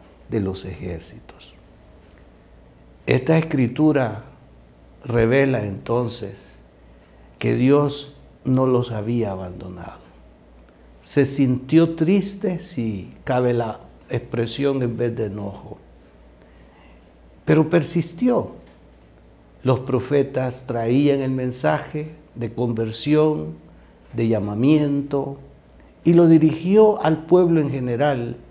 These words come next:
pero aquí se enfatiza el valor de la responsabilidad que los padres tenían delante de él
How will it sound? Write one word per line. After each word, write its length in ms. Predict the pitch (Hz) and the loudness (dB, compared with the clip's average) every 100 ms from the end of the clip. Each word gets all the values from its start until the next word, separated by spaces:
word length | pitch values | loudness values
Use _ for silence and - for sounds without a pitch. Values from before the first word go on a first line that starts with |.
| - _ - - | -20 _ -20 -10
pero 160 | - 123 | -2 0
aquí 240 | 123 160 | 0 0
se 220 | 156 151 139 | 0 0 -2
enfatiza 880 | 123 131 113 - 165 165 - - - | -2 -4 -4 0 2 2 -2 -8 -6
el 240 | 127 113 | -4 -4
valor 640 | 101 101 117 139 139 139 - - - - - 131 | -4 -4 0 2 2 -2 -14 -20 -20 -20 -12 0
de 140 | 135 | 2
la 140 | 123 | 4
responsabilidad 1300 | 117 127 - - 123 123 123 120 120 123 127 156 165 | 2 -2 -4 -2 -2 0 -2 -2 0 0 0 0 0
que 140 | 165 147 | 2 2
los 240 | 139 131 | 0 -4
padres 640 | - 156 120 107 101 - | 0 0 0 -4 -6 -4
tenían 540 | 127 113 131 143 139 127 | -2 2 4 4 4 2
delante 520 | 120 123 151 156 156 | 0 2 0 2 2
de 320 | 151 131 117 | 2 2 0
él 180 | 95 | -2